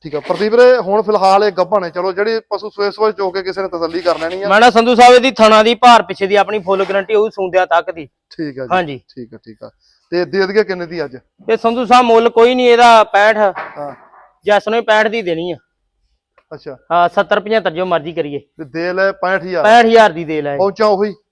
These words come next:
Speaker 2: ਪਹੁੰਚ ਕਰ ਦਾਂਗੇ ਸੌ
Speaker 1: ਲਓ ਜੀ,
Speaker 2: ਕਿਲੋਮੀਟਰ।
Speaker 1: ਪਹੁੰਚਾਂ ਸੌ ਕਿਲੋਮੀਟਰ ਤੱਕ ਹੀ ਆ।
Speaker 2: ਮੁੱਲ ਭਾਵੇਂ ਸੱਤਰ ਕਰ ਲਈਏ, ਭਾਵੇਂ ਪਝੱਤਰ ਕਰ ਲਈਏ।
Speaker 1: ਠੀਕ ਆ, ਠੀਕ ਆ।
Speaker 2: ਹਾਂ।
Speaker 1: ਬਾਕੀ ਕਈ ਵਾਰਾਂ ਭਰਾਵਾਂ ਨੂੰ ਹੁੰਦਾ ਵੀ ਜੇ ਪਹੁੰਚ ਵੀਰ ਕੋਈ ਕਹਿ ਰਿਹਾ ਤੇ ਚੁੱਪ ਕਰਕੇ ਅੱਖਾਂ ਕਾ ਮੀਚ ਕੇ ਆਪਾਂ ਚੀਜ਼ ਲੈ ਲਈਏ,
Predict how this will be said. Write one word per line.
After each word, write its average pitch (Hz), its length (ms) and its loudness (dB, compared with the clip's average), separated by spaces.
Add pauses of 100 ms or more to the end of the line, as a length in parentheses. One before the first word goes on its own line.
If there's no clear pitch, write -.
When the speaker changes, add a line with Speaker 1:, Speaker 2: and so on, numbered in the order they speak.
(160)
Speaker 2:
ਪਹੁੰਚ 226 220 4
ਕਰ 202 200 2
ਦਾਂਗੇ 190 180 -2
ਸੌ 175 120 -4
Speaker 1:
ਲਓ 160 80 -2
ਜੀ, 147 60 -8
Speaker 2:
ਕਿਲੋਮੀਟਰ। 175 300 -6
Speaker 1:
ਪਹੁੰਚਾਂ 208 400 -2
ਸੌ 185 220 2
ਕਿਲੋਮੀਟਰ 202 420 0
ਤੱਕ 196 240 0
ਹੀ 208 100 -4
ਆ। 214 140 0
Speaker 2:
ਮੁੱਲ 220 220 2
ਭਾਵੇਂ 226 240 2
ਸੱਤਰ 208 260 2
ਕਰ 202 160 0
ਲਈਏ, 220 180 0
ਭਾਵੇਂ 202 220 0
ਪਝੱਤਰ 196 340 -6
ਕਰ 151 160 -8
ਲਈਏ। 147 180 -14
Speaker 1:
ਠੀਕ 160 440 -12
ਆ, 156 60 -6
ਠੀਕ 143 180 -14
ਆ। 160 40 -2
Speaker 2:
ਹਾਂ। 151 160 -2
Speaker 1:
ਬਾਕੀ 190 280 -2
ਕਈ 226 180 0
ਵਾਰਾਂ 233 180 -2
ਭਰਾਵਾਂ 233 280 -2
ਨੂੰ 190 80 -6
ਹੁੰਦਾ 196 160 -4
ਵੀ 220 100 -8
ਜੇ 214 120 -6
ਪਹੁੰਚ 208 340 -4
ਵੀਰ 202 240 -8
ਕੋਈ 196 140 -12
ਕਹਿ 185 220 0
ਰਿਹਾ 196 220 2
ਤੇ 202 160 -4
ਚੁੱਪ 190 240 -10
ਕਰਕੇ 180 200 -4
ਅੱਖਾਂ 175 260 -6
ਕਾ 180 100 -2
ਮੀਚ 165 480 -14
ਕੇ 175 100 -10
ਆਪਾਂ 170 160 -8
ਚੀਜ਼ 160 220 -16
ਲੈ 156 180 -6
ਲਈਏ, 151 220 -10